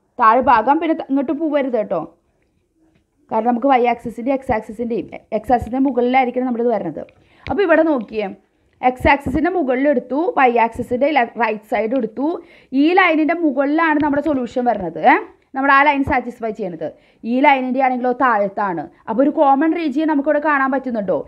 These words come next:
ഇത് നാലും കൂടി ന-, ഈ നാല് കണ്ടീഷൻ സാറ്റിസ്ഫൈ ചെയ്യുന്ന ഒരു കോമൺ റീജിയൻ നമുക്കിവിടെ കണ്ടുപിടിക്കാൻ പറ്റുന്നില്ല. അപ്പോൾ നമുക്കിവിടെ എന്ത് പറയാം? There is no common region. There is no common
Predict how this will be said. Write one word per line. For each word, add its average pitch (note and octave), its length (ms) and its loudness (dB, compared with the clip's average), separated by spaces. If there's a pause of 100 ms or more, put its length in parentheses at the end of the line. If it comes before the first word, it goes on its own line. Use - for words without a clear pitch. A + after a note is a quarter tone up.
(320)
ഇത് B3+ 80 0 (120)
നാലും C4+ 440 4
കൂടി E4 240 -4 (220)
ന-, B3 140 -2 (100)
ഈ D#4+ 140 -2
നാല് C#4 340 0
കണ്ടീഷൻ D4 500 -2
സാറ്റിസ്ഫൈ C4+ 460 -2 (100)
ചെയ്യുന്ന C4 260 0 (400)
ഒരു E4 180 0
കോമൺ E4+ 380 2
റീജിയൻ E4+ 320 -2
നമുക്കിവിടെ D#4 340 2
കണ്ടുപിടിക്കാൻ C#4+ 460 0
പറ്റുന്നില്ല. A3+ 360 -4 (500)
അപ്പോൾ G#3+ 200 -2
നമുക്കിവിടെ C4 300 4
എന്ത് B3 160 -2
പറയാം? A#3+ 280 0 (400)
There A3+ 260 0
is C#4 100 -4 (160)
no B3 100 2 (200)
common A#3+ 360 0 (140)
region. G3+ 580 -6 (2000)
There F#3+ 260 0
is B3+ 100 -6 (240)
no G#3 140 0 (1080)
common G3 560 0